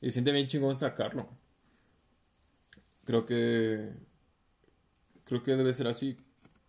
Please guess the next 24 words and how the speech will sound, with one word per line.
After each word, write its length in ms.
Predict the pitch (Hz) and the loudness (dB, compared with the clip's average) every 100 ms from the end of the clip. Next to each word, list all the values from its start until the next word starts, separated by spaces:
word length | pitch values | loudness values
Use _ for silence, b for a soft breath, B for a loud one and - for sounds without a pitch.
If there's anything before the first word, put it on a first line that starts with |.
| _ - | _ -12
Si 600 | - 113 107 104 101 98 98 98 - - _ - _ b b b | -4 -2 -2 -2 -4 -4 -6 -8 -12 -18 _ -20 _ b b b
O 80 | 120 | 4
sea, 220 | 127 120 | 4 4
hay, 200 | 127 - - | 2 -2 -6
hay 80 | 131 | -4
personas 580 | 151 147 147 135 156 - | -4 -2 -4 -4 -6 -8
en, 220 | 113 - | -8 -4
en 80 | 113 | -4
mis 120 | 110 | -2
relaciones 560 | 110 107 110 117 - | -4 -4 -4 -4 -6
que 100 | - | -6
me 80 | 113 | -4
he 20 | 107 | 0
tardado, 320 | 113 113 110 | 2 2 0
no 120 | 110 | -2
sé, 280 | - 113 107 | 0 0 0
una 260 | 110 113 | -4 -2
semana 360 | 117 117 110 113 | -2 -2 -2 -2
en 60 | 117 | 2
<laughs> 20 | |
decirles 400 | 107 - 131 123 | 2 2 0 -2
que 160 | - 139 | 0 0
las 220 | 135 - | 0 -4
amo. 640 | 139 123 151 196 226 - | -2 -2 0 -2 -4 -8